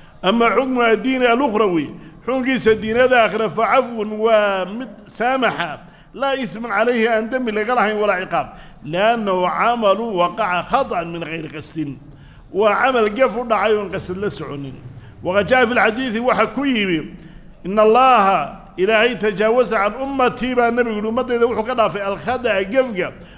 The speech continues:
wa nisyaana ilowga, wama sukriyu calayhi, iyo wixii lagu qasbay xukunkiisii ayaa Ilaahay ka dhaafay." Rawaahu Ibnu Maaja ayaa wariyey. Wa amaa xukmuhu fi dunya, xukunkiisa adduunya, fa huwa wujuubu diya,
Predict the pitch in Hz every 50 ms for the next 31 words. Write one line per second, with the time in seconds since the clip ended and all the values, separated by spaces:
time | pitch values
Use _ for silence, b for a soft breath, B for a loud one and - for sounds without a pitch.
0 | B B - 226 254 254 226 196 - 226 247 254 240 233 247 254 240 214 196 190
1 | 185 196 226 269 262 - - 220 196 233 254 254 226 202 233 226 208 214 233 240
2 | 247 254 196 208 240 240 233 240 262 302 262 262 202 - 214 220 - 247 294 285
3 | 254 208 254 240 202 - - 175 151 135 B B B B B B B - 175 208
4 | 208 190 185 190 185 202 - 190 190 170 160 160 160 165 180 220 214 202 180 175
5 | 160 170 180 180 - 170 151 151 156 143 135 135 - - - 175 180 - - -
6 | - - - - - - - - - - - - - B B B B B B B
7 | B B B B B B B B B B B B B B B - - - 180 202
8 | 240 269 269 269 254 247 240 180 - 269 240 233 254 240 214 165 226 202 214 262
9 | 269 262 254 247 233 185 247 269 262 233 269 254 196 - 220 208 202 185 175 196
10 | 185 180 185 185 - - 214 233 247 269 262 247 233 226 214 - 247 262 254 240
11 | 220 202 254 254 233 208 180 147